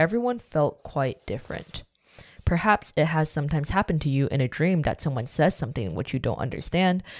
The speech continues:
but in the dream it feels as if it had some enormous meaning, either a terrifying one which turns the whole dream into a nightmare,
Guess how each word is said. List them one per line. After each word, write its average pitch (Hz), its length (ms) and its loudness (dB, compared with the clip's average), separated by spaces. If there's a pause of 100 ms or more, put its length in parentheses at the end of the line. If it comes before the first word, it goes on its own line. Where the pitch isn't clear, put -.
(200)
but - 160 4
in 240 120 4
the 240 80 6
dream 170 280 2
it 143 120 0
feels 165 340 2
as 139 340 -2
if 160 300 2
it 147 160 0
had 151 260 -4
some 151 200 -4
enormous 147 640 0
meaning, 127 420 -2 (500)
either 143 300 4
a 135 140 2
terrifying 151 680 2
one 123 240 0
which 110 180 -4
turns 139 300 -2
the 143 100 -2
whole 156 360 4
dream 139 260 -2
into 139 220 -2
a 131 40 0
nightmare, 135 600 0